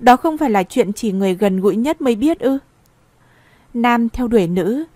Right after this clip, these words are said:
cách tòa núi, nữ theo đuổi nam, cách một tầng xa. Quả nhiên mà, mình đánh giá Cố Thành Kiêu quá cao rồi. Cố Thành Kiêu không khác gì với những người đàn ông khác cả.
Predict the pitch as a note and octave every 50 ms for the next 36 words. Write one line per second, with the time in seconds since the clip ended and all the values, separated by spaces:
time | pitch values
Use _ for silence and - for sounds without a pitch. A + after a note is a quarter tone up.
0 | _ _ _ - - D#4 D#4 _ - - A3 G#3 F#3+ F#3 F#3 F3+ F#3 F#3+ G#3+ D4
1 | E4+ - _ _ _ _ _ _ _ - A#3+ A3 G#3+ B3+ - - C#4+ B3+ A3+ B3
2 | A3+ F3+ E3 F#3+ A3 A#3+ A#3+ A#3+ A#3+ A#3 - _ _ - D4 D#4 D#4 C4 G#3+ G3
3 | _ - G3 F#3+ F#3 F3+ - - A#3+ A#3+ A#3+ A#3+ - _ _ _ _ _ _ _
4 | _ _ _ _ _ _ _ _ _ _ _ _ - C4+ A#3+ G3 F3+ F#3 G#3+ B3
5 | C4+ C#4 C4+ C4 A#3 A3 G3 F#3 F#3+ - _ _ _ - - A#3 A3+ A3 G3+ G#3+
6 | G#3 G#3+ G#3 A3+ G#3+ G#3+ - A#3+ C4 - D#4 C4+ G#3+ G3+ - C4+ C4+ C4 C4 -
7 | A3+ G#3+ A3+ - - C4+ C4+ C4+ C4 B3 - A3 G3 F#3 F3 F3 _ _ _ _
8 | _ _ _ _ _ _ _ _ _ _ - A3+ A#3+ - D4+ B3 G#3 G3 - C4
9 | B3+ B3 A#3+ - C4+ B3+ - D4+ E4+ F#4 - - A#3 G3+ F3 F#3+ F#3+ G3 A3 D4+
10 | E4+ C4 G#3 F#3+ F3+ E3+ - - B3 B3 - - D4 D#4 D#4+ _ - C#4 - -
11 | F3+